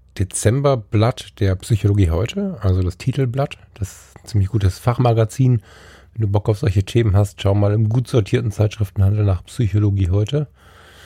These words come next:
Das war die Ausgabe Räume der Seele. Geht's, ähm, um ein bisschen was anderes, als ich das heute erzählen möchte, aber dieses Cover lag dieser Tage auf unserem neuen Bambustisch.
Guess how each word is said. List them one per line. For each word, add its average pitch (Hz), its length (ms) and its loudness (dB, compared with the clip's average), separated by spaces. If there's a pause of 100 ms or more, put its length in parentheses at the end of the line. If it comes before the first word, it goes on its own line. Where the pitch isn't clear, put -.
(500)
Das 95 360 0
war 98 100 2
die 101 160 0
Ausgabe 101 840 0
Räume 104 400 4
der 107 180 4
Seele. 107 420 0 (1300)
Geht's, - 320 -18 (200)
ähm, 90 280 -4
um 104 160 2
ein 110 40 4
bisschen 123 220 2
was 104 120 2
anderes, 139 340 2
als 123 100 0
ich 123 80 -8
das 113 140 -2
heute 113 180 0
erzählen 135 320 -2
möchte, 135 240 -4
aber 104 280 -2 (680)
dieses 143 300 0
Cover 135 560 0
lag 113 540 0 (380)
dieser 117 360 0
Tage 113 420 0
auf 113 220 -2
unserem 113 340 2
neuen 113 260 4
Bambustisch. 107 720 0